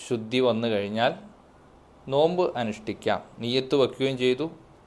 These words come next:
എന്നാൽ പിറ്റേ ദിവസം എന്ത് ചെയ്യാം? നോമ്പ് അനുഷ്ഠിക്കാം. ഇങ്ങനെ ചെയ്യരുത്. രാത്രി ശുദ്ധി വന്നു, നിയ്യത്തും, ആ,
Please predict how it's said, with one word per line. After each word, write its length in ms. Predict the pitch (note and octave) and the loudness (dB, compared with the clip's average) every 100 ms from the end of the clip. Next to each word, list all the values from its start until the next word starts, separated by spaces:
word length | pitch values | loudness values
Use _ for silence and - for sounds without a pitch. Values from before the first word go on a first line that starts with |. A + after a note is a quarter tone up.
| - | -6
എന്നാൽ 180 | C3 C3+ | 0 0
പിറ്റേ 340 | C3+ - C#3 | 0 0 2
ദിവസം 280 | C3 B2+ B2+ | 2 0 -2
എന്ത് 160 | A#2 | -2
ചെയ്യാം? 180 | A2 G#2 - - - - A2 | 0 0 -4 -20 -20 -12 0
നോമ്പ് 280 | A2+ A#2 | 0 2
അനുഷ്ഠിക്കാം. 520 | A2 G2 - F#2+ - - - - - - - - - - - - - - - - - | 0 -2 -6 -6 -6 -8 -14 -20 -20 -20 -20 -20 -20 -20 -20 -20 -20 -20 -20 -16 -8
ഇങ്ങനെ 280 | B2+ D#3 | -2 0
ചെയ്യരുത്. 560 | E3+ D3+ C3 A#2 G2 - - - - - - - - - - - - - | 2 2 4 4 2 -2 -8 -20 -20 -20 -20 -20 -20 -20 -20 -20 -20 -4
രാത്രി 380 | A2+ A2 A2 B2 | 2 4 2 -6
ശുദ്ധി 340 | - B2 A#2+ | -4 -6 0
വന്നു, 380 | C#3+ C#3+ C#3+ F3 - - - - - _ - - - - | 4 4 2 -6 -10 -20 -20 -20 -20 _ -20 -20 -20 -12
നിയ്യത്തും, 480 | A#2+ B2 C#3 D#3 D3+ | -4 -2 0 0 -2
ആ, 560 | - C3+ B2+ A#2 - | 0 4 6 6 2